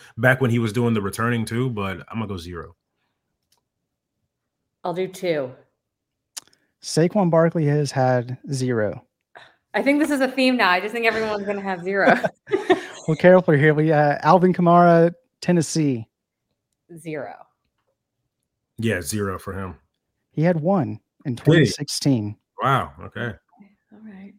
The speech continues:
Speaker 3: Dalvin Cook, F S U.
Speaker 1: I'm gonna go, I'm gonna go
Speaker 2: One.
Speaker 1: I'm gonna say two for Dalvin.
Speaker 3: Dalvin's had one in
Speaker 1: Okay.
Speaker 3: twenty sixteen.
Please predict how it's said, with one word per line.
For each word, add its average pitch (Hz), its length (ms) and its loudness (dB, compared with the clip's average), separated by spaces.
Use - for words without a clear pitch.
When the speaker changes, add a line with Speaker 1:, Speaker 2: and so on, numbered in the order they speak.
Speaker 3:
Dalvin 170 400 2
Cook, - 440 -2
F 135 160 -2
S 139 180 -2
U. 113 300 -4
Speaker 1:
I'm 113 100 -6
gonna 113 100 -4
go, 113 200 2
I'm 117 160 -4
gonna 123 80 0
go 107 360 -2
Speaker 2:
One. 165 360 -6
Speaker 1:
I'm 107 60 -6
gonna 131 60 0
say 123 180 0
two 110 300 -2
for 98 140 -10
Dalvin. 90 380 -10
Speaker 3:
Dalvin's 147 360 2
had 147 140 2
one 131 480 -2
in 156 40 -12
Speaker 1:
Okay. - 20 -12
Speaker 3:
twenty 139 260 -2
sixteen. 120 600 -4